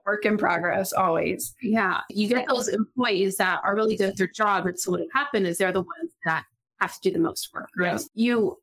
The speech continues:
Speaker 2: you get these people that are being overworked in whatever area or category it is. And ultimately, you lose some of your best employees. And to build a team, you have to retain a team, right?
Speaker 1: Yes.
Speaker 2: And so, um, what are some of your strategies as being a leader in these roles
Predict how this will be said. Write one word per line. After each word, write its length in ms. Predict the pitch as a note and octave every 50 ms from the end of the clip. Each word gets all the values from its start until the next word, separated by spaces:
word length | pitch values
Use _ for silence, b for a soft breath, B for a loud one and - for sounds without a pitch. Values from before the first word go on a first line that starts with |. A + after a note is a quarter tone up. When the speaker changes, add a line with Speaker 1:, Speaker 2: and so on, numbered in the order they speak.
| _ -
Speaker 2:
you 80 | - - A3+
get 80 | A3+ A3+
these 160 | - A#3 A#3
people 320 | - A#3 A3+ - G#3+ G3+ G3
that 120 | F#3+ F#3
are 140 | F3+ F3+ F3+ -
being 220 | G3 G3 F#3 - _ -
overworked 540 | B3 B3+ B3 A3+ F#3+ F3 E3+ E3 E3+ - G3
in 120 | E3+ F3+
whatever 440 | F#3 F3+ F3+ F3 E3 F3 E3+ F3 - - _ _ _ -
area 320 | G3+ F#3+ F3+ F3+ F3+ E3+ E3+
or 60 | F3
category 640 | - - F#3+ F3 F3+ E3+ - - F3+ F3 F3 E3+ F3
it 100 | F3+ F#3+
is. 200 | E3 F3 F3+ - B B B B B B -
And 100 | B3 -
ultimately, 800 | G#3 C4 D4 - D4 B3 A3+ G#3 F3+ G3 G3 F#3+ F#3+ F#3+ G3 - _ _ _
you 120 | - A3
lose 220 | G3+ G#3 G#3 G3 G3+
some 140 | G#3 F#3+ F#3+
of 60 | F#3
your 100 | F3+ E3+
best 240 | F3 D3+ D3+ - -
employees. 460 | E3+ F3 - - E3+ - - - - _ _ _ _ _ _ _ _ _ - G#3
And 260 | G3+ G3 G3 - -
to 80 | - F#3+
build 240 | F#3 B3+ B3 B3+ A3+
a 40 | A3
team, 240 | - - G#3+ G3 F#3+
you 60 | F#3+
have 120 | F#3 F3 -
to 80 | -
retain 320 | F3+ F3 - - G3 E3 -
a 80 | -
team, 260 | - - - D#3+ E3 - -
right? 180 | F#3+ F3+ E3+
Speaker 1:
Yes. 220 | - - - - - - -
Speaker 2:
And 220 | - - A3 A3
so, 360 | - - A#3 A3 G#3 G3+ G3 -
um, 220 | G#3 G#3+ G3+ G3 F#3+ -
what 120 | G#3 A#3 -
are 40 | B3+
some 140 | - B3 A#3
of 40 | A3
your 120 | G3+ G3+
strategies 560 | - - - F#3 F#3+ G#3+ G#3+ F3+ G3+ F#3+ G3 - - - -
as 240 | G3+ G#3 A3+ A3 -
being 180 | - G3+ F#3+
a 60 | F#3+
leader 260 | F3+ F#3 F#3 F3 F3 F3
in 80 | F3
these 220 | F3+ E3+ E3+ - -
roles 240 | F3+ E3+ E3+ -